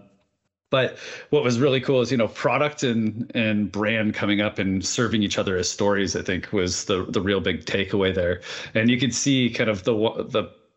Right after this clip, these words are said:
the booths or, you know, the brands that really, uh, resonated throughout the two and a half days there were the ones that, you know, had a really queer, digestible, but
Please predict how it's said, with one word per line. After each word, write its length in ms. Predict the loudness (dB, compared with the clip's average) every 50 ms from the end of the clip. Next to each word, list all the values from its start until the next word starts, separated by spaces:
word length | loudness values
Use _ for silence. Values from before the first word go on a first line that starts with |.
| _ _ -2
the 80 | -2
booths 540 | -2 0 2 2 4 4 4 2 2 0 2
or, 280 | 2 2 2 2 2 2
you 120 | 2 2
know, 140 | 2 2 2
the 160 | 0 -2 -2
brands 420 | -2 0 0 2 2 2 2 0 0
that 160 | -2 -2 0
really, 480 | 0 2 2 2 2 2 2 0 -2 -4 -10 -14 -14 -14 -16 -14 -8 -4
uh, 200 | -2 0 0 0
resonated 760 | 2 2 2 2 2 2 2 2 0 0 -2 -2 -4 -6 -12 -16 -20
throughout 640 | -16 -8 -4 -2 0 0 2 2 0 0 -2 -4 -4 -2
the 180 | 0 0 0
two 200 | -2 -2 -2 0
and 60 | 0
a 20 | 0
half 220 | 0 -2 -2 -2
days 320 | 0 0 0 0 0 0 0
there 300 | 0 2 2 0 0 -4 -8 -14 -14 -14 -12 -4 -2
were 100 | 0 0
the 100 | 2 2
ones 300 | 2 2 2 0 0 0
that, 440 | 0 2 2 2 0 0 -4 -8 -6
you 80 | -2 0
know, 160 | 0 0 0
had 380 | 0 0 0 0 0 2 2 2
a 60 | 2
really 600 | 2 2 2 2 2 2 2 2 0 -2 -4 -8 -14 _
queer, 800 | -16 -14 -8 -4 0 2 2 4 4 4 2 2 0 0 -2 -2 -2
digestible, 1000 | -2 0 0 0 0 0 0 0 0 -2 -2 -2 0 2 2 2 4 4 2 0
but 260 | 0 0 -2 -2 -2